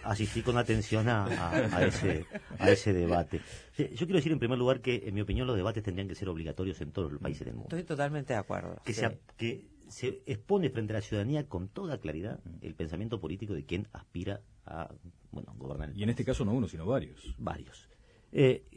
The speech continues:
Speaker 1: creo que, que Uruguay tendría que pensar esas cosas, ¿no? Es decir,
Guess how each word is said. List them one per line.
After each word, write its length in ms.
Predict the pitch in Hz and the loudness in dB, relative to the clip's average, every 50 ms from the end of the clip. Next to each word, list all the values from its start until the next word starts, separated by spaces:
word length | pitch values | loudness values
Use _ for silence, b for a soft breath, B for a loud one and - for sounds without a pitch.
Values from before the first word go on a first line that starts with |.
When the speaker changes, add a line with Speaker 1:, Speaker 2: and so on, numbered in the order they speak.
| - - - | -20 -4 2
Speaker 1:
creo 160 | - 165 165 | 2 4 6
que, 240 | 147 143 117 - - | 8 6 6 4 2
que 120 | - 104 | 2 4
Uruguay 280 | 107 104 98 117 139 143 | 4 6 6 4 4 4
tendría 260 | - 104 104 113 98 | 4 4 4 4 2
que 80 | 85 | 2
pensar 240 | - 82 76 80 82 | -2 -4 -4 -4 -6
esas 160 | 71 - - | -8 -10 -14
cosas, 320 | - - - - - - - | -16 -16 -14 -12 -12 -10 -8
¿no? 140 | 113 139 135 | -8 -8 -8
Es 80 | 101 | -8
decir, 100 | 95 87 | -10 -10